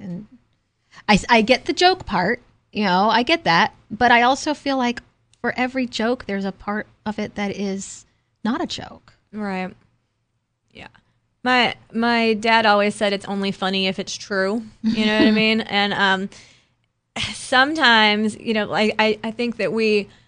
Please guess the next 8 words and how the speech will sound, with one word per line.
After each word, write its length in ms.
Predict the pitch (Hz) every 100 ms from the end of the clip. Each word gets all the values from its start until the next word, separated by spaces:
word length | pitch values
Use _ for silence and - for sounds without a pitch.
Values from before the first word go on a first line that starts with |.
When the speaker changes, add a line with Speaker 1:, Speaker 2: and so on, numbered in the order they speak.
| _ _ _
Speaker 2:
kind 260 | - 233 220
of 240 | 214 202 - _ _ _ _ _ -
have 300 | 208 220 220
so 440 | - - 262 247 254
normalized 1300 | 220 214 226 254 339 294 196 160 - 95 - 233
Speaker 1:
Mm-hmm. 540 | 233 285 190 247 233 202
Speaker 2:
this, 380 | 214 208 - -
uh, 400 | 196 190 170 180